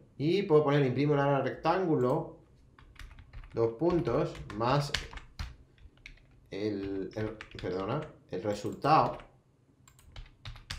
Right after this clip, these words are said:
para ver el resultado de la multiplicación. Si yo ejecuto esto ahora, el resultado debería ser, eh, doscientos,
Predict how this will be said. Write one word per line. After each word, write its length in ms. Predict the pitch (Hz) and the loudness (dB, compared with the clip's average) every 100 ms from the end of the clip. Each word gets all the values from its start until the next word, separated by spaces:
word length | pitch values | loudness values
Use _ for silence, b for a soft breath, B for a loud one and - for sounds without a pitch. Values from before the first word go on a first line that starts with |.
| - - b - - | -12 -18 b -20 -10
para 180 | 117 113 | 0 4
ver 160 | 117 131 | 4 4
el 60 | |
resultado 580 | 131 123 117 113 104 104 | 4 2 0 0 4 6
de 100 | 113 | 6
la 240 | 107 101 101 | 4 0 0
multiplicación. 640 | 104 107 113 123 151 - - - _ _ b b b _ | -2 -2 -2 0 -2 -4 -8 -20 _ _ b b b _
Si 140 | 117 | 0
yo 60 | 151 | 2
ejecuto 380 | 175 180 165 | 4 2 4
esto 220 | 160 156 139 | 2 2 4
ahora, 500 | 175 175 147 185 - - | 6 6 2 -2 -14 -8
el 80 | 117 | -4
resultado 400 | 113 117 139 143 | -4 -2 2 4
debería 320 | 131 131 135 | 4 2 0
ser, 380 | 127 143 143 - | 0 0 0 0
eh, 380 | 113 113 110 110 | 4 4 4 0
doscientos, 640 | 113 113 117 - - - | 0 0 0 -2 -12 -20